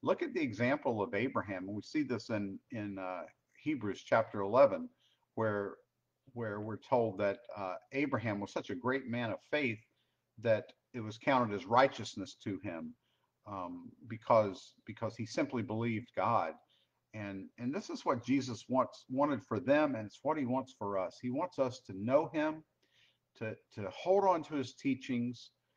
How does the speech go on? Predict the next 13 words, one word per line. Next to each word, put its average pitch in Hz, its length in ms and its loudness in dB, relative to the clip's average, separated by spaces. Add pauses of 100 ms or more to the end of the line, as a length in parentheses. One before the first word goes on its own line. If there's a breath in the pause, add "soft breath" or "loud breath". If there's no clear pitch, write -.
(320)
to 123 60 -4
get 175 300 0
to 170 60 -4
know 147 220 6
him 127 140 4
better 123 420 2
every 113 300 -4
day, 110 420 4 (480)
and, 120 400 0 (340)
and 123 260 0 (400)
just - 380 -4
to, 127 240 6 (480)
to 113 220 -6